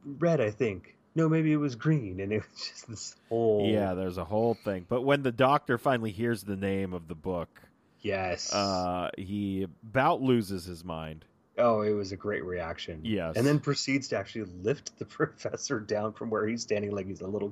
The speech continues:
Speaker 1: kid.
Speaker 2: Yes. Oh, my goodness. Uh, I also have, I feel like they did a,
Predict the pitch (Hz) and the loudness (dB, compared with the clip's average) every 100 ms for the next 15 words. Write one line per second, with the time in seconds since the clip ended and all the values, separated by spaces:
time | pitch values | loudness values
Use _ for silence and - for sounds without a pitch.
0 | - - 87 90 117 123 113 95 - - | -4 -2 -2 -2 2 4 4 0 -6 -12
1 | - _ - 95 90 85 87 80 82 - | -16 _ -4 -2 -2 -4 -8 -8 -10 -16
2 | - - - 120 110 160 262 - 147 143 | -20 -6 0 2 4 4 4 2 0 2
3 | 135 127 117 123 233 277 196 139 123 117 | 4 2 0 -6 -4 2 2 2 2 0
4 | 110 120 113 104 98 | 2 2 2 2 -2